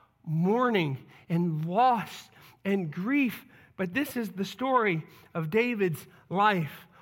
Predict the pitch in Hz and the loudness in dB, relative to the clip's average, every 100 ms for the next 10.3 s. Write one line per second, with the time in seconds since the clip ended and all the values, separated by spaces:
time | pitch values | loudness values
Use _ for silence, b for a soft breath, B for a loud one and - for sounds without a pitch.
0 | B 156 156 190 233 220 208 - 165 - | B -2 2 4 4 2 0 0 -2 -2
1 | - 113 - b b - 156 233 277 277 | -6 -10 -12 b b -8 0 2 4 2
2 | 269 214 247 220 240 240 247 - - 233 | 0 -2 0 0 2 2 0 -2 0 0
3 | 214 151 123 - _ _ _ _ _ _ | 0 -2 -4 -12 _ _ _ _ _ _
4 | 196 220 208 220 226 262 262 - 185 240 | -4 -2 -2 0 0 2 -2 -2 0 2
5 | 262 247 214 170 - 185 156 156 - 143 | 2 2 2 0 -4 -4 -2 -2 0 -4
6 | 143 - 127 - 143 - _ _ _ _ | -4 -8 -10 -8 -10 -10 _ _ _ _
7 | _ _ _ _ _ _ _ _ _ _ | _ _ _ _ _ _ _ _ _ _
8 | 233 - b b b _ - 233 - - | -6 -6 b b b _ 0 2 0 -10
9 | - b b - 180 156 147 202 214 214 | -20 b b -4 -2 0 2 4 6 4
10 | 202 147 | 4 0